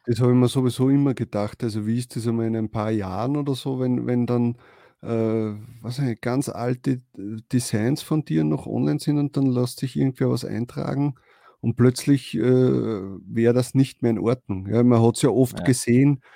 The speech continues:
Speaker 1: äh, vor allem damals, wie der, äh, Multi-Product-Uploader gekommen ist bei, bei,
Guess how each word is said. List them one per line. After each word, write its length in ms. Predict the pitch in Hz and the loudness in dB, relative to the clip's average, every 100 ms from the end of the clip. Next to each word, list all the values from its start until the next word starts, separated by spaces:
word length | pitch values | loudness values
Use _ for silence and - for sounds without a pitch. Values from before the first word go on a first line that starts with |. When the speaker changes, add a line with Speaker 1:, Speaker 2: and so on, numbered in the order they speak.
| - _ | -20 _
Speaker 1:
äh, 360 | - 120 120 117 | 2 6 6 4
vor 220 | 80 - 117 | 2 0 2
allem 200 | 117 117 | 4 2
damals, 400 | 107 117 120 - | 2 2 0 -2
wie 60 | |
der, 840 | 120 113 110 107 92 107 104 104 | 0 2 2 0 -2 -2 0 -2
äh, 120 | 101 98 _ _ - _ _ _ _ _ 98 | -2 -8 _ _ -20 _ _ _ _ _ -14
Multi-Product-Uploader 1700 | 107 95 98 120 135 - 139 - 127 127 127 - - - 131 131 127 | -10 -10 -2 0 0 -2 -4 -2 -4 -2 -4 -6 -8 -6 -4 -2 -2
gekommen 480 | 123 - 123 123 | -4 -2 2 4
ist 260 | 127 123 - - | 4 0 -4 -6
bei, 280 | 120 117 110 | -2 -2 -2
bei, 440 | 117 113 113 110 | -2 -2 -2 -4